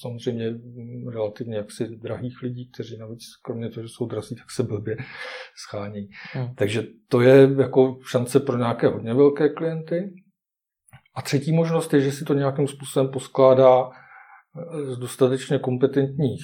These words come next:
Speaker 1: freelancerů, což ale vyžaduje jako velmi nadstandardní jaksi kompetence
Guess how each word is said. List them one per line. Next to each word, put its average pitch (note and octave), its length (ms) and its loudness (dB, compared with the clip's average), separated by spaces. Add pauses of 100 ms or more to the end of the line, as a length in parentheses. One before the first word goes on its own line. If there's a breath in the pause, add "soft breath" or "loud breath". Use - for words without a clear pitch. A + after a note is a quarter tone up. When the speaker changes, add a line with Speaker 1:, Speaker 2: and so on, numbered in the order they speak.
Speaker 1:
freelancerů, B2 800 -4 (160)
což - 400 -2
ale C#3+ 200 6
vyžaduje C#3+ 600 6
jako C#3 300 -2
velmi C#3+ 320 4
nadstandardní C3+ 840 0
jaksi C3+ 300 -4
kompetence C3 720 -2